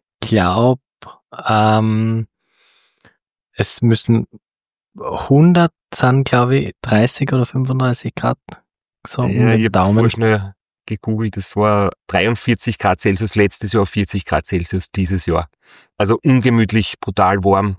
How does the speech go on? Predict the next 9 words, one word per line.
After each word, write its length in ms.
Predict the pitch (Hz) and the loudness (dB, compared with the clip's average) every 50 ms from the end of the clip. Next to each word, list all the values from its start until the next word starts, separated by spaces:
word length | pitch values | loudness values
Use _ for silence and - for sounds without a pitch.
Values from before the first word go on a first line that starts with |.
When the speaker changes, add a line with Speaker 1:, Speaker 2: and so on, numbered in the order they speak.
| _ _ | _ _
Speaker 2:
aber 520 | - 92 98 92 98 98 98 98 95 92 _ - | -2 0 0 2 2 2 2 0 -2 -4 _ -10
voriges 400 | - - 101 95 98 98 - - | -4 0 0 2 0 0 -2 -4
Jahr 80 | 95 | -4
war's 140 | 95 92 - | -4 -4 -2
noch 80 | 101 95 | -2 -2
eine 100 | 98 92 | -2 -2
Spur 180 | - - 98 | -4 -8 -8
schlimmer. 360 | - - 101 95 98 92 90 _ _ _ _ _ _ _ _ _ _ _ _ _ _ _ _ _ _ _ _ _ _ | -6 -4 -4 -2 -2 -4 -4 _ _ _ _ _ _ _ _ _ _ _ _ _ _ _ _ _ _ _ _ _ _
Ja, 340 | - 131 143 131 107 87 | 2 2 4 2 2 -2